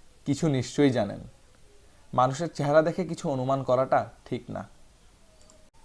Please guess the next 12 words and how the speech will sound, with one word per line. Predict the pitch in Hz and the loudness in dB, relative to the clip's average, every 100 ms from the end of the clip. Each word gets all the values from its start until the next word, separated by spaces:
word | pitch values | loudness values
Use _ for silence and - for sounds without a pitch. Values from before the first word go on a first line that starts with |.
| - - - - - - - - - - - - - - - - - | -20 -20 -20 -20 -20 -20 -20 -20 -20 -20 -20 -20 -20 -20 -20 -20 -2
আনিস | 143 180 220 - | 2 2 2 2
অফিসে | 139 - 170 196 | 2 0 -6 -4
চলে | 165 156 | 0 2
গেলে | 143 165 113 - | 2 0 -2 -4
রানুর | 123 131 147 156 - | -4 0 0 0 -4
খুব | - 139 120 | -2 2 2
একলা | 104 - 92 | 2 0 -4
লাগে, | 87 85 - - - - - - - - | -4 -10 -16 -20 -20 -20 -20 -20 -20 -6
কিছুই | 143 - 170 | -4 -2 0
করার | 151 143 143 | 2 4 2
থাকে | 143 127 135 | 0 -4 -4
না। | 131 | -6